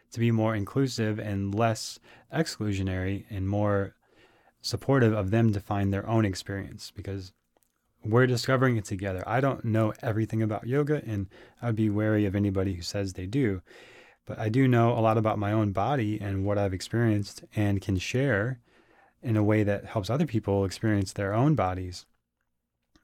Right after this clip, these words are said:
and hopefully guide them to have maybe their own profound experiences like I've been fortunate to have in my practice. And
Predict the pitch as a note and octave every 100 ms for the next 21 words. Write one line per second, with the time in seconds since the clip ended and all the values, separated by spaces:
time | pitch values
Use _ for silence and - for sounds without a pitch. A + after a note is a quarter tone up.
0 | F#3 A2+ G2+ G#2 - - - - B2 A#2
1 | A#2 G#2+ G#2+ G#2 G#2 G2+ - G2+ G#2 G2+
2 | G2 G#2+ _ _ - A2+ C3+ B2+ A#2+ A2+
3 | A2 - _ - B2 A#2 C#3 C3 A2+ A#2
4 | A2 G2+ - A2+ A2+ - G#2 G2 F#2+ A2+
5 | G#2+ F#2 G2 F#2 G2+ F#2 F2 F#2+ F#2+ G2
6 | A2+ D3 - F#2+ - A2 - - _ _
7 | _ _ _ _ _ _ _ - A#2 A2+
8 | A2 A2 A#2+